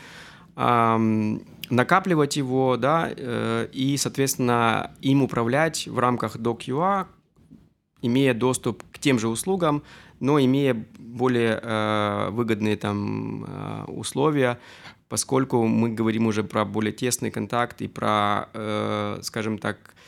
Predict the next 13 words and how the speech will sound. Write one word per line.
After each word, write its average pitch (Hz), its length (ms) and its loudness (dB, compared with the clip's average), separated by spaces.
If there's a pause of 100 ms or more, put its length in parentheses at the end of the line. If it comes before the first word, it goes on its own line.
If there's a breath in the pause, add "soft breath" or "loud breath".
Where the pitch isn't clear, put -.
(640 soft breath)
частично 123 720 2
гарантированные 110 1080 0
в 110 180 -10
будущем, 110 720 -2
э, 113 100 -6
взаимодействие 104 720 -4
и, 101 560 -6
э, 98 520 -8 (480)
кооперацию, 113 580 -2
да, 113 160 -8
то 131 80 -8
есть - 80 -10
когда 107 420 -2